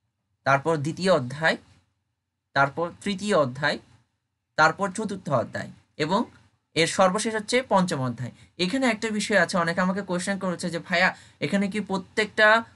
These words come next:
অধ্যায়ের সবগুলো অংশ পড়তে হবে?" না, এখানে লেখাই আছে যে আংশিকভাবে দেওয়া হয়েছে। তাহলে আমরা এখন দেখব ইসলাম শিক্ষায় কোন কোন পাঠগুলো শিক্ষার্থীদেরকে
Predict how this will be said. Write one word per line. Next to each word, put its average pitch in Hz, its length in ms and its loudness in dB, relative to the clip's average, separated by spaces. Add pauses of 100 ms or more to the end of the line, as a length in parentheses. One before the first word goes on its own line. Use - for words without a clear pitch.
অধ্যায়ের 196 360 0
সবগুলো 190 500 0
অংশ 208 180 -2
পড়তে 202 300 -10
হবে?" 208 320 -2
না, 139 240 0 (160)
এখানে 196 360 -4
লেখাই 170 420 0
আছে 202 340 0 (180)
যে 156 220 -4
আংশিকভাবে 170 560 -2
দেওয়া 127 240 0
হয়েছে। 120 300 -6 (260)
তাহলে 190 160 2
আমরা 214 180 2
এখন 220 180 -2
দেখব 196 300 -2
ইসলাম 190 280 -2
শিক্ষায় 202 380 -6
কোন 226 220 -4
কোন 240 200 0
পাঠগুলো 170 440 -2
শিক্ষার্থীদেরকে 151 800 -4